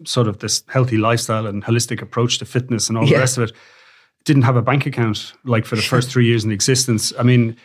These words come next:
Speaker 1: it was set up with mystery money. Uh, you know, it was
Speaker 2: Mm.
Speaker 1: very, very much, he didn't have the money to, to pay for all the equipment, for the leases, for the refurbishment of new l-, units that they took over.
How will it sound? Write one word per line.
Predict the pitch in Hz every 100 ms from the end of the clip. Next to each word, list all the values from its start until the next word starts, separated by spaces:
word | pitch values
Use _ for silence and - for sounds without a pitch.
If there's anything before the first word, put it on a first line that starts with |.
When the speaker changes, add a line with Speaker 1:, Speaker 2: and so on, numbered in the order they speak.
| _
Speaker 1:
it | 139
was | 135
set | - 123
up | 131 127
with | 101 -
mystery | 123 - 113
money. | 113 127 113 - -
Uh, | 113
you | 117
know, | 127
it | 123
was | 131
Speaker 2:
Mm. | 131
Speaker 1:
very, | 139 123
very | 131 123
much, | 120 - - -
he | 135
didn't | 160 117
have | 117
the | 110
money | 113 110
to, | 101 113 104
to | 113 104
pay | - 127
for | 123 123
all |
the | 110
equipment, | 104 - 127 117
for | -
the | 113
leases, | 110 127 127 117 - - _
for | -
the | 123
refurbishment | 120 117 127 156 147 123 120 117
of | 104
new | 120 127 110 - - _ _ -
l-, | 123
units | 127 135 143 143
that | 113
they | 120
took | 104 123 127
over. | 131 123 104